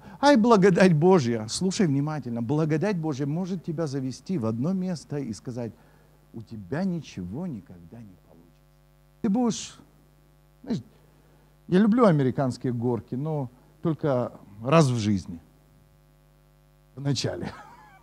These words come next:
<laughs> А потом праведника путь вверх, чтобы уклониться от преисподней внизу. Смотрите. "Ибо все, водимые Духом Божиим, суть сыны Божии. Итак, нет ныне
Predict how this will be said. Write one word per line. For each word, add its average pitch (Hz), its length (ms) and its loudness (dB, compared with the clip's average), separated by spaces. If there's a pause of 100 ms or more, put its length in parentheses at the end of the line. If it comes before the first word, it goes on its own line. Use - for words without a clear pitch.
(120)
<laughs> 156 140 0 (2500)
А - 80 -12
потом 165 360 -2
праведника 156 600 0
путь 147 260 -8
вверх, 101 280 -4 (1500)
чтобы 107 200 -14
уклониться 120 540 -4
от 87 60 -10
преисподней 104 680 -8
внизу. 92 400 -6 (420)
Смотрите. 156 480 2 (260)
"Ибо 165 260 8
все, 247 280 2
водимые 208 480 4
Духом 165 380 0
Божиим, 117 320 -2
суть 165 460 4
сыны 123 340 0
Божии. 104 400 -6 (140)
Итак, 160 420 4 (540)
нет 151 340 -2 (180)
ныне 208 600 0